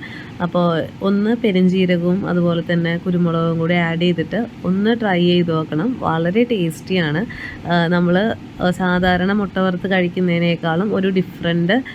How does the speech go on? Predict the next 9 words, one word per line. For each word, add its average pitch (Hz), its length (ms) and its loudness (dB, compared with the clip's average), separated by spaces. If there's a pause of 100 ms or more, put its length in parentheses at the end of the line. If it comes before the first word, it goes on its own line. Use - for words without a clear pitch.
(220)
ടേസ്റ്റ് 180 580 0 (120)
ഈ 185 160 2
മുട്ട 185 240 -2
വറുത്തതിന് 165 400 0
ഉണ്ടാവും. 170 500 0 (100)
ആ, 170 280 0
നമുക്ക് 170 280 0
എല്ലാവർക്കും 196 680 2
ഇഷ്ടപ്പെടും. 165 580 -2